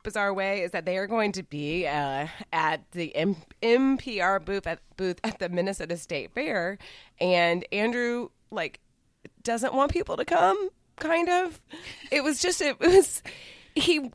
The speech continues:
immediately went to negative ten, um, and I, I actually thought the way that Luke responded to him was sort of sweet. Like, he was really trying to understand and kind of, I don't know, coach him a little bit. But, yeah, Andrew went to, like, a little bit of a dark place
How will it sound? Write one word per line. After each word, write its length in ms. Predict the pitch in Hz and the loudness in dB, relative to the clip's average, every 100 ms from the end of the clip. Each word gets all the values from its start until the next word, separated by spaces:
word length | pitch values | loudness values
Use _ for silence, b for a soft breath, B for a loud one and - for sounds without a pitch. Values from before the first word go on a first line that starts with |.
| - | 6
immediately 600 | 311 294 302 381 262 240 | 8 8 8 4 2 2
went 220 | 214 190 | 0 0
to 80 | 196 | -2
negative 440 | 160 202 214 147 139 _ - | 0 0 0 -2 -4 _ -4
ten, 500 | 190 151 151 220 - - | 0 0 -2 -6 -6 0
um, 460 | 196 175 170 170 | 4 4 4 0
and 260 | 160 185 180 - | 0 0 -2 -2
I, 260 | 208 208 - - | 0 0 -2 2
I 120 | 277 | 2
actually 280 | 320 - 330 | 2 -2 -4
thought 180 | 196 | -4
the 80 | 202 | -4
way 140 | 165 160 | -2 -2
that 180 | 110 | -2
Luke 200 | 151 170 | -4 -4
responded 520 | - - - 131 156 165 | -6 -6 0 2 2 0
to 120 | 196 | 0
him 160 | 180 156 | 2 0
was 140 | 139 | -2
sort 180 | - 147 | -4 -6
of 100 | 120 _ _ - | -8 _ _ -14
sweet. 380 | - 170 156 196 | -12 -8 -4 2
Like, 160 | 208 | 2
he 80 | 220 | 2
was 160 | 190 180 | -2 0
really 220 | 180 175 | -2 -2
trying 220 | 185 147 | -2 -2
to 60 | 123 | -4
understand 720 | 127 127 - 208 190 185 156 | -6 -10 -6 -2 0 0 -4
and 160 | 127 123 | -6 -8
kind 180 | 156 135 | -6 -8
of, 140 | 127 185 B B B B _ | -8 -14 B B B B _
I 60 | 139 | 0
don't 140 | 143 | 2
know, 100 | 127 123 | 2 -2
coach 300 | 170 165 185 | -2 -2 0
him 160 | 190 | 0
a 60 | 185 | 0
little 220 | 170 175 185 | -2 -6 -4
bit. 300 | 180 165 - | -2 -2 -2
But, 420 | 151 143 - - | 0 -2 -4 -6
yeah, 140 | 170 143 | -2 -2
Andrew 400 | 180 220 240 196 | 0 0 0 -2
went 240 | 170 - | -2 -4
to, 140 | 175 131 | -6 -4
like, 160 | 135 | -4
a 80 | 143 | -6
little 220 | 156 202 | -4 -4
bit 120 | 160 | -2
of 100 | 143 | -4
a 40 | 131 | -4
dark 300 | 127 131 - | -4 -4 -6
place 540 | 147 120 127 - - | -6 -6 -6 -8 -12